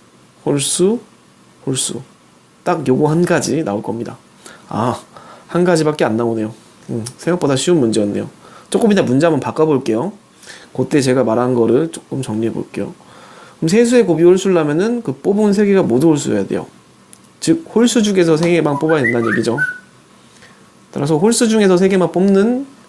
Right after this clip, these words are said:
경우의 수는 홀수가 일, 삼,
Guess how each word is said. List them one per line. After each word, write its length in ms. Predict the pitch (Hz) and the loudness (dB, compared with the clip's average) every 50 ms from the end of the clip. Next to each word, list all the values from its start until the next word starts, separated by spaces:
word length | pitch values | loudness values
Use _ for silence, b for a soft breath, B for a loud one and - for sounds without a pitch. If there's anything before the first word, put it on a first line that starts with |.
| _ - _ - _ | _ -20 _ -20 _
경우의 260 | - 131 135 131 123 | -4 0 0 0 0
수는 300 | 123 139 165 180 117 - - B B B B B B | 2 2 0 0 0 -2 -6 B B B B B B
홀수가 500 | - 202 214 - 202 175 156 156 180 240 - - _ _ | 0 0 2 2 0 0 0 0 -2 -4 -8 -16 _ _
일, 260 | - 180 202 214 226 226 | -2 0 0 2 0 -2
삼, 540 | 214 - - - 202 208 214 214 208 - | -4 -8 -6 -2 0 0 0 0 -2 -6